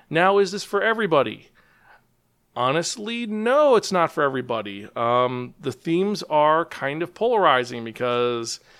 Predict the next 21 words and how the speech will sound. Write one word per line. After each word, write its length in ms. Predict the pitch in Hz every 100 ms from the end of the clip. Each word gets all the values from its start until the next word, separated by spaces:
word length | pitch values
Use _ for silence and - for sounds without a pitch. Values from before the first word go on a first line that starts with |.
| - _
some 240 | - 151
people 300 | 147 180 175
are 80 | 175
like, 240 | 170 160
"Yeah, 220 | 311 302 269
this 180 | 269
is 100 | 269
really 240 | 233 285 277
cool 220 | 269 294
and 80 | 247
really 180 | 269 277
awesome." 320 | 269 - 165
Other 140 | 175
people 140 | 165 180
are 100 | 156
like, 100 | 127
"Whoa, 500 | 117 135 202 170 143
this 160 | 160
is 200 | 202 139
way 600 | 117 120 143 185 190 196
too, 680 | 185 - 185 190 185 180 170